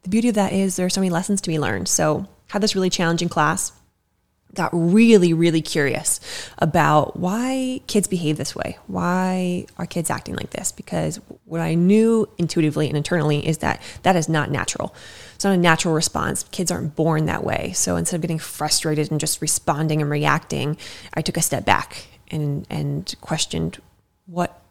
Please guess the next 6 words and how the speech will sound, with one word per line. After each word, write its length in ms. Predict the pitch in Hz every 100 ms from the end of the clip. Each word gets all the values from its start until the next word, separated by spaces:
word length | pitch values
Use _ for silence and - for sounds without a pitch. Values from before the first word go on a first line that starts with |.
| _ _ _
caused 520 | - 151 139 165 -
this. 480 | - - - - - - - - - -
And 180 | - 165
that 240 | 165 170 -
led 220 | 160 156
me 140 | 160